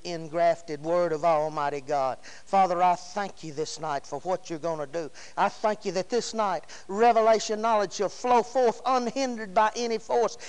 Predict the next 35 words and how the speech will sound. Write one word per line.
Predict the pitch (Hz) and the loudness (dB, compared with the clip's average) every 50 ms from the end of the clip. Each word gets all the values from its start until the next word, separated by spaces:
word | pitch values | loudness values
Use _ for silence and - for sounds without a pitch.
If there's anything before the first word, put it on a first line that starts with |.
| - - | -6 2
and | - 214 220 - - | 2 2 2 2 0
people | - 302 - - 226 202 | -2 -2 -2 -2 -2 -4
s-, | 196 - - - - - - | -4 -6 -10 -12 -14 -14 -12
shall | 180 - - 220 202 190 | -10 -6 0 0 0 0
see | 175 - - 269 254 | 0 -2 -4 -4 -2
the | 214 208 190 | -2 -2 -4
truth | - - - - 294 302 294 220 - - - - - - - | -4 -6 -8 -4 -4 -2 -2 -2 -4 -8 -12 -18 -12 -6 -4
of | 185 165 135 | -4 -2 -4
the | 160 139 | -6 -8
gospel | 131 - 233 247 226 208 - - - 160 143 | 0 4 4 4 4 4 0 -4 -6 -4 -4
of | 143 139 160 | -2 0 2
our | 175 175 170 165 | 2 4 4 2
Lord | 170 175 165 160 147 123 | 2 0 0 -2 -4 -6
Jesus | 143 170 165 156 127 131 135 - | -8 -8 -8 -8 -10 -10 -12 -12
Christ. | - - 160 151 143 127 117 - - | -10 -4 -2 0 0 0 -2 -4 -12
Father, | - - - - - 190 214 220 214 214 214 | -16 -18 -14 -2 4 4 6 6 6 4 4
I | 226 226 220 | 4 2 2
thank | - - - - - 294 254 - - - | 0 -4 -6 -4 -2 -2 -2 -4 -6 -12
you | 135 | -12
for | - - 151 | -10 -10 -8
what | 131 170 180 175 - - | -4 -4 -4 -4 -4 -8
you're | 156 | -10
gonna | 139 165 180 185 170 160 | -8 -6 -6 -6 -6 -6
do | 151 185 208 208 214 208 - - - - - - - 180 | -2 -2 -2 -2 -2 -4 -10 -16 -18 -18 -20 -14 -8 -6
in | 170 160 156 147 127 107 101 | -4 -4 -4 -6 -8 -10 -12
Jesus' | 107 - 196 277 294 269 233 165 127 - 123 107 - - | -8 -2 0 2 2 2 2 -2 -4 -8 -12 -12 -12 -10
mighty | 143 151 147 135 123 123 123 | -8 -6 -4 -4 -4 -6 -6
name. | 131 131 120 110 107 - - - - - - - - - - - | -6 -8 -8 -8 -12 -14 -14 -16 -16 -16 -18 -18 -18 -16 -10 -2
Every | 151 180 202 190 170 170 147 | 2 2 2 4 2 0 -2
saint | - - 208 208 196 170 143 - | -2 -2 0 0 0 -2 -4 -6
said, | - - 180 160 135 110 - - - - - - - - - - - - - - - - - | -4 0 0 0 0 -2 -8 -12 -16 -18 -18 -18 -18 -18 -18 -18 -18 -18 -18 -18 -14 -6 -2
Amen. | 160 185 202 208 208 196 214 226 226 214 170 131 113 - - - - - - - - - | 0 2 4 4 4 4 6 6 6 6 4 0 -4 -10 -14 -14 -14 -16 -18 -16 -16 -8
Praise | - 143 156 175 190 190 165 | -2 2 4 4 4 2 0
the | 185 196 | 2 4
Lord. | 190 190 190 170 139 107 90 | 6 6 8 6 4 2 -4